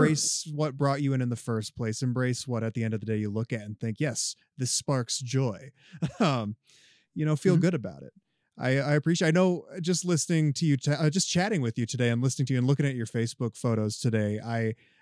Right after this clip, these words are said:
Speaker 1: uh, whenever we release the video version of this, you'll see Tyler and I just grinning like idiots at just, like, you know, just the joy that it brings
Speaker 2: <laughs>
Speaker 1: seeing such massive collections and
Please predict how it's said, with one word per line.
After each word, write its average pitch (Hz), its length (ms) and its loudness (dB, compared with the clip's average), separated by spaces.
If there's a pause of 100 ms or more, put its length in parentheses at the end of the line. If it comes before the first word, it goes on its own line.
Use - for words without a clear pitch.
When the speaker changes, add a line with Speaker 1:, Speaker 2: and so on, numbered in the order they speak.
Speaker 1:
uh, 120 200 0
whenever 143 340 4
we 135 140 4
release 127 320 0
the 120 80 -2
video 117 280 6
version 113 320 2
of 104 140 -2
this, 104 180 -2
you'll 113 120 -2
see 117 240 0
Tyler 117 420 0
and 107 100 0
I 107 120 -2
just 107 180 -4
grinning 110 580 -2
like 107 300 -4
idiots 113 600 -4 (280)
at 127 220 -2
just, 165 260 2
like, 131 240 0
you 147 80 4
know, 120 240 0
just 127 260 -2
the 139 80 2
joy 127 400 2
that 120 160 4
it 117 120 2
brings 113 320 0
Speaker 2:
<laughs> - 80 2
Speaker 1:
seeing 123 300 2
such 127 320 2
massive 123 460 0
collections 117 760 -2
and 107 140 -6